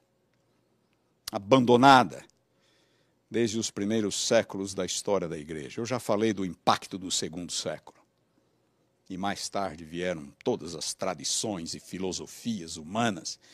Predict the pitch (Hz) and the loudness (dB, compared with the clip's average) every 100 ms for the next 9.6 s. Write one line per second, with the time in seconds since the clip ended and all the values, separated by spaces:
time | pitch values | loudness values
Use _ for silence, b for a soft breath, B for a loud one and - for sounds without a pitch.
0 | b b b 143 - - 190 143 - - | b b b -2 2 6 6 6 4 2
1 | - 190 220 165 110 101 - b b - | 2 4 4 2 -2 -8 -14 b b 0
2 | 165 175 151 123 170 180 - - _ 127 | 6 8 6 4 4 4 2 -4 _ 0
3 | 90 147 196 139 - 147 113 - 185 226 | 4 6 6 4 0 -4 -4 4 6 6
4 | - - 135 - - 131 101 180 311 285 | 4 0 2 2 2 0 8 10 12 8
5 | - - - _ _ _ _ _ _ _ | 2 -6 -8 _ _ _ _ _ _ _
6 | _ _ _ _ _ _ _ _ _ - | _ _ _ _ _ _ _ _ _ -12
7 | 104 113 90 82 85 - - - 76 85 | -4 -2 -4 -6 -10 -8 -8 -8 -8 -10
8 | 80 - - - 73 71 76 69 _ 82 | -12 -10 -12 -10 -14 -12 -14 -16 _ -14
9 | 73 110 101 - - - | -10 -8 -8 -8 -10 -10